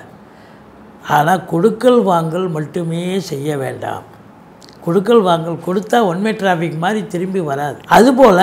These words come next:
பேசுவதில் கொஞ்சம் எச்சரிக்கை வேணும், நிதான போக்கை கடைபிடிக்க வேண்டும். வீட்டுல மட்டும் இல்ல, வெளியில, வெளிவட்டார பழக்க வழக்கங்கள்ல, க-, அவி-, அ,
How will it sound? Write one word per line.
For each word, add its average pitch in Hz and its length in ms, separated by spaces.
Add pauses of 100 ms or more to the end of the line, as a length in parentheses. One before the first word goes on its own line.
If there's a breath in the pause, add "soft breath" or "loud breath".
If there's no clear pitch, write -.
(580)
பேசுவதில் 269 840
கொஞ்சம் 220 440
எச்சரிக்கை 196 560
வேணும், 120 300 (640)
நிதான 262 360 (200)
போக்கை 208 340 (140)
கடைபிடிக்க 180 680
வேண்டும். 147 380 (560 loud breath)
வீட்டுல 254 300 (120)
மட்டும் 262 320
இல்ல, 240 140 (400)
வெளியில, 208 380 (180)
வெளிவட்டார 208 500 (140)
பழக்க 190 320
வழக்கங்கள்ல, 180 580 (140)
க-, 156 160 (200)
அவி-, 202 280
அ, - 680